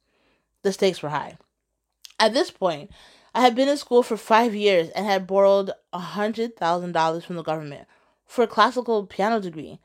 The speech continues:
so it was time to get the hell up out of school. I was tired of school, tired of people,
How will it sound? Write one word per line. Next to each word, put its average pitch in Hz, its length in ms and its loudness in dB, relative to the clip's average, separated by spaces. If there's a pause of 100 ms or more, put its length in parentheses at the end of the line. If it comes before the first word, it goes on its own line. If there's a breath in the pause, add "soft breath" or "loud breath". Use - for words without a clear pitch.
(320 soft breath)
so 202 600 4
it 208 80 -4
was 196 160 -4
time 226 560 -2
to 233 120 -16
get 185 200 -6
the 165 100 -6
hell 185 340 -4
up 175 140 -4
out 147 160 -4
of 131 80 -12
school. - 380 -12 (840 soft breath)
I 220 100 8
was 262 180 2
tired 240 560 0
of 175 100 -4
school, 151 460 -10
tired 175 320 0
of 160 100 -10
people, 226 680 -2